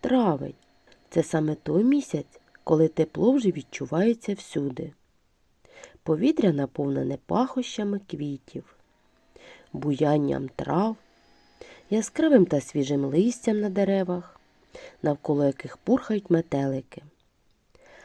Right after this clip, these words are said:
А весь ме-, комашиний світ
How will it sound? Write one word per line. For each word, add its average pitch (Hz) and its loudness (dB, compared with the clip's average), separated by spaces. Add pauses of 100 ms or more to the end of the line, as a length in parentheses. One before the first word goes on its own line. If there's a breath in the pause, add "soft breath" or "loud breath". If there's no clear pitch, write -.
(240 soft breath)
А 143 4
весь 165 6
ме-, 151 0 (380)
комашиний 151 0
світ 262 -4